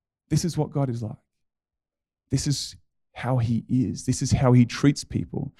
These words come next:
This is what he values." But I think we can then go, "Well, what about, what about the fact there's so much pain in the world? Like, what, what does, what does God have to say about this?" And, um, I, I love, I love this quote here from, uh, Pastor Greg Board. He said,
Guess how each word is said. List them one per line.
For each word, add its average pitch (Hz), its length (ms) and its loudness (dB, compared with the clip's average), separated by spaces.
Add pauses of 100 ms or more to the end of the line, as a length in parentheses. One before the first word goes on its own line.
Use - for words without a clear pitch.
(220)
This 147 160 6
is 156 120 4
what 147 180 6
he 135 120 4
values." 120 880 2 (840)
But 185 100 10
I 208 280 8
think 247 180 6
we 226 120 8
can 208 160 2
then 185 220 0
go, 170 260 4
"Well, 180 180 0
what 196 160 0
about, 214 380 2 (800)
what 196 100 2
about 214 80 4
the 196 60 2
fact 185 160 -2
there's 165 160 0
so 175 80 0
much 151 240 0
pain 147 340 -6
in 151 80 -6
the 147 80 -6
world? 120 320 -10
Like, 113 160 -12 (240)
what, 165 160 -2
what 175 160 0
does, 160 180 -2
what 170 140 2
does 170 140 -2
God 165 160 -2
have 170 120 -4
to - 80 -10
say 139 140 -6
about 127 160 -2
this?" 147 220 -4
And, 135 80 -2 (420)
um, 151 340 4
I, 156 220 4
I 160 60 8
love, 175 400 4
I - 20 0
love 160 220 6
this 170 180 4
quote 135 280 2
here 120 140 2
from, 120 380 -2 (400)
uh, 120 140 2
Pastor 123 420 4
Greg 117 320 0
Board. 113 180 0
He 107 60 0
said, 123 240 -6